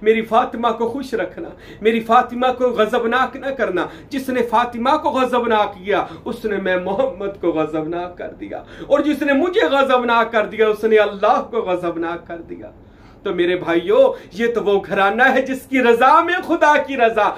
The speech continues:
और जिनकी नाराजगी में खुदा की नाराजगी है।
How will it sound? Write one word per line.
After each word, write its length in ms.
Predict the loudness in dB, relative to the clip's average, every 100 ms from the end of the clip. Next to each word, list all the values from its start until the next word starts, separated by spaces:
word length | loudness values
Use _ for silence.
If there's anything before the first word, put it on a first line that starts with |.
| -4 2
और 120 | 4
जिनकी 400 | 4 2 2 2
नाराजगी 720 | 4 6 8 6 4 0 0
में 160 | 4 4
खुदा 380 | 4 4 6
की 200 | 4 0
नाराजगी 580 | -2 0 0 0 -4 -8
है। 240 | -10 -14